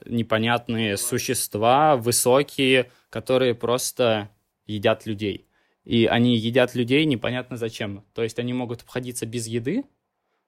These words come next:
но они вот просто видят человека, они его съедают, там выплёвывают, ну, типа им пофиг.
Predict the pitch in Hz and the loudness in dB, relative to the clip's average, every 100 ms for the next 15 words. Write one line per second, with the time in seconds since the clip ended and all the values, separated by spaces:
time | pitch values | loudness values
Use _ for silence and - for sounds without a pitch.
0 | - 127 139 127 123 - 127 131 131 123 | -8 -2 0 0 -4 -4 -4 -4 -8 -10
1 | - 131 196 202 131 131 127 - 120 123 | -4 -2 -2 -2 -2 -2 -4 -4 -4 -2
2 | 180 165 127 117 120 120 120 151 143 139 | -2 -4 -6 -4 -6 0 2 2 0 0
3 | 135 123 123 - 139 123 120 - 123 120 | 0 -2 -6 -6 -4 -4 -8 -16 -14 -8
4 | 117 113 - 120 107 - | -6 -4 -2 -2 -2 -12